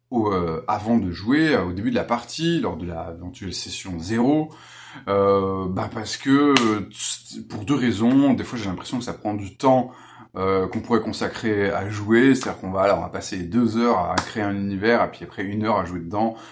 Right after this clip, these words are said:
ça va être un petit peu frustrant, euh, et, euh, qu'en plus on va pas du tout exploiter, euh, l'ensemble de ce qu'on aura créé.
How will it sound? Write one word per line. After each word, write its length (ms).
ça 80
va 60
être 160
un 80
petit 260
peu 160
frustrant, 720
euh, 340
et, 220
euh, 220
qu'en 160
plus 260
on 20
va 120
pas 120
du 120
tout 120
exploiter, 640
euh, 220
l'ensemble 500
de 40
ce 120
qu'on 160
aura 160
créé. 500